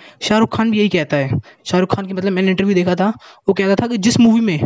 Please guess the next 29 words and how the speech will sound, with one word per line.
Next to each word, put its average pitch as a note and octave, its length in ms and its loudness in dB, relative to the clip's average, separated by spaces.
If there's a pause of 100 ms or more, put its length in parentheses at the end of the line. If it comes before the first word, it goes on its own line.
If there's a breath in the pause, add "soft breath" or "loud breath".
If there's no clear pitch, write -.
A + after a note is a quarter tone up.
(520 loud breath)
मैंने B3 160 2
जान G3+ 280 2
लगा G#3+ 200 4
के G#3 100 -4
काम F#3+ 200 0
किया, F#3 220 -2
मतलब, G#3 260 -2
मैंने G#3 160 2
अपने A3+ 200 0
बेस्ट A3 340 0
मूव्स G#3 220 4
दिए F3+ 160 -4
हैं F#3 80 0
उस F3 180 0
मूवी E3+ 180 4
में, D3+ 160 0 (420 soft breath)
वो A#3 60 4
मूवी A3+ 220 0
पिट E3+ 200 -2
गई C3+ 160 -2
हैं। A#2+ 120 -2 (920 loud breath)
मतलब, G3 220 2
उनमें A3 180 2
से C4 160 0
काफ़ी G#3 260 0
ज़्यादा G#3+ 160 2
पिट G#3+ 180 0
गई E3 160 -2
हैं, C#3 200 0